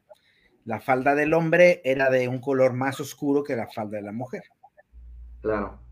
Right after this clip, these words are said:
Speaker 1: Entonces tiene que ver con, con las cosas, cómo fueron cambiando y cómo fueron deteriorándose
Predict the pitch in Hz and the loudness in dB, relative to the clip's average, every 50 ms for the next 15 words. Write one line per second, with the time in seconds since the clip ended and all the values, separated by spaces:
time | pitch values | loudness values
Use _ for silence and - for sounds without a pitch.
0 | - - - - - - _ _ - 127 120 127 123 - 160 165 180 - - 170 | -20 -20 -20 -20 -20 -20 _ _ -10 -10 -8 -8 -4 0 0 2 2 2 2 4
1 | 165 156 156 151 175 175 156 143 123 117 - - 131 127 120 117 - - 139 151 | 4 4 4 4 4 2 2 2 0 -4 -4 -4 -2 -2 -4 -4 -6 -8 -8 -8
2 | 160 143 - - 151 151 151 156 151 - 156 147 147 143 147 143 143 143 143 139 | -8 -8 -8 -8 -6 -4 -4 -4 -2 0 0 0 0 0 -2 -2 -2 0 0 0
3 | 135 139 147 143 139 139 135 139 131 127 139 135 131 131 127 127 127 127 123 120 | 0 -2 -2 -4 -6 -6 -6 -6 -4 -2 -2 -2 -2 -2 -4 -6 -4 -2 -2 -2
4 | 120 123 123 120 123 131 127 123 147 139 | -2 -2 -2 -2 -2 -4 -6 -6 -6 -8